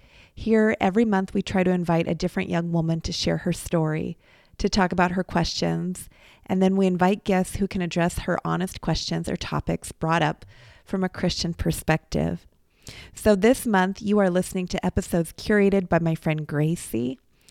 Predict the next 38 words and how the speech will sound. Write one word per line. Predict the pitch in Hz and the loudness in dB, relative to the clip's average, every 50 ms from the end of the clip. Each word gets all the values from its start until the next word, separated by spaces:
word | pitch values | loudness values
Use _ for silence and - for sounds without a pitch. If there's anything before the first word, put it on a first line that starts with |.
| - - - - - - | -20 -20 -20 -20 -10 -4
In | - 196 | -2 0
this | 185 185 180 - - - _ - | 0 0 -2 -4 -8 -12 _ 2
third | 208 202 202 208 214 220 - - - | 4 6 6 6 4 4 2 0 -2
episode | 190 185 - 202 - - - 190 180 | -2 -2 -2 -4 -4 -2 0 0 0
of | 185 170 | 0 0
the | 185 | 0
month, | 180 175 170 170 175 175 175 170 - | 0 0 0 0 0 -2 -4 -6 -8
you'll | 190 - 175 175 180 185 | -8 -4 0 2 2 2
be | 175 185 180 | 2 0 -2
hearing | 175 - 185 180 175 175 180 | -2 -2 -2 0 0 0 -2
from | 175 - 175 | -4 -6 -4
a | 170 165 | -4 -4
deeply | 156 _ - 190 185 190 - - 208 202 196 185 | -6 _ -8 -6 -6 -6 -6 -6 -4 -2 -2 -2
insightful | - 175 175 165 - - 165 165 170 - - - 180 175 175 | -2 -4 -6 -6 -6 -6 -6 -6 -6 -8 -8 -6 -4 -4 -2
lover | 170 170 170 160 160 170 | -2 -2 -2 0 0 0
of | 175 180 180 | 0 0 -2
Jesus. | 170 - - 160 151 156 156 - - 185 190 220 254 - - - - - _ _ - - - - _ - | -6 -6 -4 -4 -2 -4 -4 -4 -4 -4 -4 -4 -6 -8 -12 -20 -20 -20 _ _ -20 -20 -20 -20 _ -6
As | - 180 185 | -4 -2 0
a | 190 | -2
former | 185 - 208 202 196 196 185 - - | 0 0 0 0 2 0 0 0 0
atheist, | 165 165 175 - - 180 175 175 180 180 - - - | 0 0 0 -2 0 0 2 0 0 -2 -6 -10 -12
he's | - - 190 180 170 - | -8 -6 -6 -6 -6 -8
here | - - 180 175 175 | -8 -6 -4 -4 -4
today | 175 - - 170 175 165 165 170 | -4 -4 -2 0 2 2 2 0
to | - - | -2 -4
discuss | 175 180 - - - - 185 185 185 - - | -6 -6 -6 -6 -4 -2 0 0 -2 -2 -6
one | - 190 190 196 185 | -8 -6 -4 -2 -2
of | 185 | -2
the | 175 180 | -2 -2
most | 175 175 170 - - | -4 -4 -6 -6 -8
challenging | - - 202 202 214 220 214 226 220 214 | -6 -4 -4 -2 -2 -4 -4 -4 -6 -8
topics | 202 - 190 165 156 - - 180 180 - - - - - - - - - - - _ - | -8 -8 -8 -8 -8 -6 -6 -6 -6 -8 -10 -16 -20 -20 -20 -20 -20 -20 -20 -20 _ -4
we | - 196 208 220 | 0 0 0 0
talk | - - - - 190 190 - - | 0 -4 -6 -4 -4 -4 -4 -4
about | 180 180 170 160 160 165 | -2 0 0 0 0 -2
on | - - 165 156 | -4 -6 -6 -6
this | 156 160 165 - - | -6 -6 -8 -8 -12
podcast. | - - - - 165 - - 180 - - - - - - - | -10 -8 -6 -6 -6 -6 -6 -6 -6 -8 -10 -14 -18 -20 -20